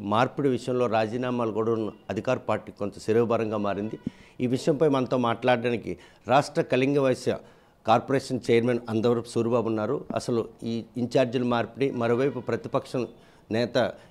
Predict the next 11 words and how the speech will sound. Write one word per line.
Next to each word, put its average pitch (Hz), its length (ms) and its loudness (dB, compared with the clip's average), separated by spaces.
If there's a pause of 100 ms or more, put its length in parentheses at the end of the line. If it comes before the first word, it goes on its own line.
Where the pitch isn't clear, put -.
(120)
యోగాలం 127 420 4 (140)
ముగింపుకి 120 540 -2
వారు 110 280 0
ఎందుకు 135 380 0
ఇంత 120 280 -4
అట్టహాసం 127 680 0
చేస్తున్నారనే 113 460 -2
విషయంపై 104 260 -6
మనం 107 220 -2
వారితో 95 300 0
మాట్లాడదాం. 107 460 4